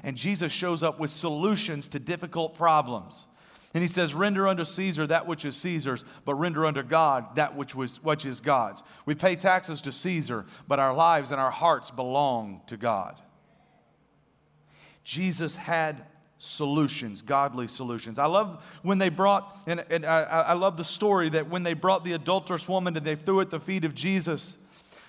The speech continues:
trying to, uh, punish her, trying to treat her poorly, trying to mistreat her. Yes, she had been caught in the very act of sin, but here's the problem. Where was the man they caught her with?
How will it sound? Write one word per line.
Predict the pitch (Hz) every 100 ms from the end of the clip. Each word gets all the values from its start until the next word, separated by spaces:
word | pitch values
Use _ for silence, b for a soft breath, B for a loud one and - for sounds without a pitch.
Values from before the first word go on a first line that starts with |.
| B
trying | - 190 202 185
to, | - 190 180 156 B B
uh, | 175 160
punish | - 202 208 196 -
her, | 196 170 135 - - b b b b
trying | - 202 202 190
to |
treat | 185 - 214 175
her | 196
poorly, | 180 - 196 190 170 139 113 B B B
trying | - 202 208 202
to | 196
mistreat | 180 202 190 - - 208 170
her. | 151 131 107 - - _ _ b b b
Yes, | 151 220 214
she | - 226
had | 202 170
been | 196
caught | - 190 196 190
in | 185
the | 180
very | 175 185 180
act | 180 185 185
of | 175
sin, | - - 196 156 120 95 B B B
but | 196
here's | 165 220 214
the | 214
problem. | 185 190 196 175 156 123 B
Where | 143 160 220
was | 214 185
the | 170
man | 180 190 196 180
they | 175
caught | 185 196 180
her | 160
with? | 139 127 98